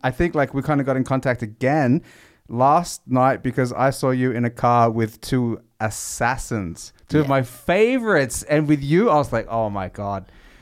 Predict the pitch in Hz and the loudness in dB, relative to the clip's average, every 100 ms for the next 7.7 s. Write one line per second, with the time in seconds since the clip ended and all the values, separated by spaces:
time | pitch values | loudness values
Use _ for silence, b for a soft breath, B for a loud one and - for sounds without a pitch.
0 | b 120 113 113 104 104 - 101 104 95 | b -4 0 0 0 -2 -6 -4 -4 -6
1 | - - 98 101 101 98 101 98 98 95 | -8 -6 -2 -2 -2 -6 -6 -8 -8 -8
2 | - 117 117 120 120 107 92 - - - | -8 -8 -8 -6 -4 -4 -6 -8 -14 -14
3 | - 92 95 92 101 95 90 - 90 90 | -10 -10 -8 -8 -6 -8 -10 -12 -12 -10
4 | 87 90 87 87 - 110 98 117 117 104 | -8 -8 -8 -10 -10 -6 -4 -2 -4 -6
5 | 113 117 - - 131 135 156 - 104 104 | -8 -6 -8 -8 -8 -8 -10 -10 -6 -4
6 | 101 92 - 202 - - - - 101 95 | -6 -8 -12 -14 -16 -20 -18 -12 -10 -8
7 | 95 92 92 92 90 87 87 | -8 -8 -6 -6 -8 -8 -12